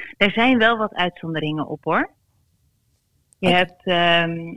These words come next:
Speaker 1: bijvoorbeeld op het moment dat je, eh, van jezelf al bekend bent met een onregelmatige cyclus, ehm, en, eh, nou, ik zeg maar wat, je stopt met de pil en die onregelmatige cyclus die komt terug, hè, want met de pil heb je een onttrekkingsbloeding, niet een menstruatie. Ehm,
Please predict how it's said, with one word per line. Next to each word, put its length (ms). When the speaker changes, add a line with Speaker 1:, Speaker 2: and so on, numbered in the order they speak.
Speaker 1:
bijvoorbeeld 480
op 80
het 100
moment 340
dat 180
je, 360
eh, 260
van 140
jezelf 380
al 120
bekend 420
bent 220
met 120
een 100
onregelmatige 680
cyclus, 580
ehm, 640
en, 240
eh, 160
nou, 160
ik 60
zeg 180
maar 140
wat, 140
je 80
stopt 240
met 100
de 140
pil 340
en 100
die 140
onregelmatige 720
cyclus 380
die 140
komt 280
terug, 320
hè, 140
want 160
met 140
de 120
pil 220
heb 140
je 100
een 80
onttrekkingsbloeding, 880
niet 180
een 100
menstruatie. 800
Ehm, 500